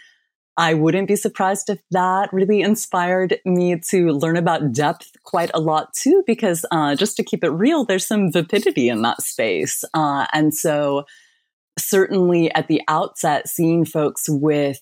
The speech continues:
so much material possession and wealth that were just empty inside, um, really inspired me at the outset to realize,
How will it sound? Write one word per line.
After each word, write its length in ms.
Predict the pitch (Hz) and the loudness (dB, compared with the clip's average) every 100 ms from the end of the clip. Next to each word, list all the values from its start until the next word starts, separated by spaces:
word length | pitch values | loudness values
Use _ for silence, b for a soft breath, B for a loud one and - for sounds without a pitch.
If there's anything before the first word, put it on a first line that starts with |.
| - | -10
so 880 | - - - 175 185 185 180 170 151 | -8 -6 -4 -2 0 0 0 0 0
much 640 | 156 165 170 170 - - | 2 2 2 0 -2 -2
material 600 | 156 143 175 165 175 170 | 0 0 0 2 2 0
possession 800 | - 156 131 151 151 170 160 156 - | -2 -4 -2 -2 -2 -2 0 0 0
and 300 | 143 139 131 | 0 2 0
wealth 400 | 151 185 - - | 0 -2 -4 -8
that 160 | 139 - | -8 -4
were 100 | 139 | -4
just 400 | 117 117 - - _ _ - | -2 -4 -6 -12 _ _ 0
empty 580 | 208 220 - 151 143 - | 2 0 -2 2 2 4
inside, 880 | 147 143 131 156 135 131 131 127 147 b b b _ 160 | 2 2 2 -2 -2 -2 -2 -4 -8 b b b _ -2
um, 540 | 156 139 131 123 - - | 0 0 0 0 -4 -6
really 500 | 139 180 196 202 175 | 0 2 4 2 2
inspired 600 | 156 160 - 147 156 151 | 0 0 -2 0 0 0
me 100 | 156 | -2
at 80 | 156 | 0
the 120 | 143 | -2
outset 400 | 143 143 - 165 | -2 -2 -4 -4
to 120 | - 139 | -4 0
realize, 520 | 151 147 151 151 | 0 0 0 0